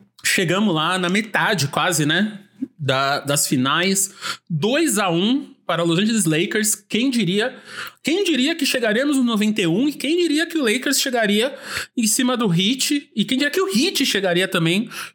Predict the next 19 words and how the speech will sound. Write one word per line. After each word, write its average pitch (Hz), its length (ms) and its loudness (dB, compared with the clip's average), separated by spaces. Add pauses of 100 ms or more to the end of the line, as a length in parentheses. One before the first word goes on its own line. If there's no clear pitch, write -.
jogar 277 240 0
assim 226 220 0
em 226 60 2
cima 226 200 -2
do 233 140 -2
Lakers? 175 320 0
Por - 80 -12
favor, 214 440 0 (200)
construam 185 520 0
sobre 175 300 -2
isso. 208 420 0 (380)
Boa 185 220 0
sorte 180 360 -2
a 170 40 0
todos 165 280 0
nós 170 480 0 (240)
e 233 640 0
bora 214 220 -2
lá. 131 240 -2